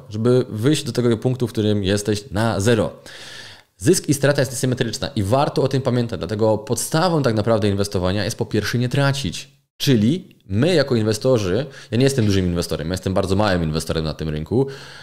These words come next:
ale i tak jestem wielokrotnie większym inwestorem niż, powiedzmy, dziewięćdziesiąt procent ludzi na tym kanale, więc ja mam na tyle dużo pieniędzy, że moim celem jest przede wszystkim ochrona kapitału, a nie jego pomnażanie. Jeżeli zarabiam,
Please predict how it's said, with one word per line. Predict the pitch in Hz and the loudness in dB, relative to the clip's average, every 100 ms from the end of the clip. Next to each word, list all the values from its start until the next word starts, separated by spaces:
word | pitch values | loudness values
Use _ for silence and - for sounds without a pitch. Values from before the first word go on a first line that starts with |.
| - | -4
ale | 104 113 | 0 2
i | |
tak | 120 135 | 2 2
jestem | 131 127 | 2 2
wielokrotnie | 117 120 117 117 | 2 2 2 2
większym | 113 113 110 | 0 2 0
inwestorem | 104 101 113 107 101 | 2 2 2 2 2
niż, | 95 - | 0 -4
powiedzmy, | - 104 98 98 | -4 -2 0 0
dziewięćdziesiąt | 90 92 95 98 98 | 0 0 -2 -2 -4
procent | 101 95 | -4 -2
ludzi | 92 95 | 0 0
na | 87 | -2
tym | 87 | -2
kanale, | 87 82 82 156 - - - - - | -2 0 0 0 -4 -18 -18 -18 -4
więc | 104 117 104 - - _ _ _ _ | 0 2 0 -4 -10 _ _ _ _
ja | 117 | 0
mam | 143 | 2
na | 139 | 2
tyle | 143 185 | 4 2
dużo | 151 151 | 4 2
pieniędzy, | 135 113 104 120 | 2 2 2 2
że | 131 117 | 2 2
moim | 127 170 | 4 2
celem | 143 131 131 | 2 2 2
jest | 123 | 0
przede | - 120 | 0 -2
wszystkim | 123 - 120 | 0 -2 0
ochrona | 120 - 131 156 156 | -2 2 2 2 0
kapitału, | 135 - 110 123 131 107 | -2 -4 -2 2 2 2
a | |
nie | 113 | 0
jego | 110 107 | -2 -2
pomnażanie. | 104 101 82 78 | -2 -2 -2 -2
Jeżeli | 85 107 | 0 0
zarabiam, | 107 131 170 110 151 | 0 0 2 2 0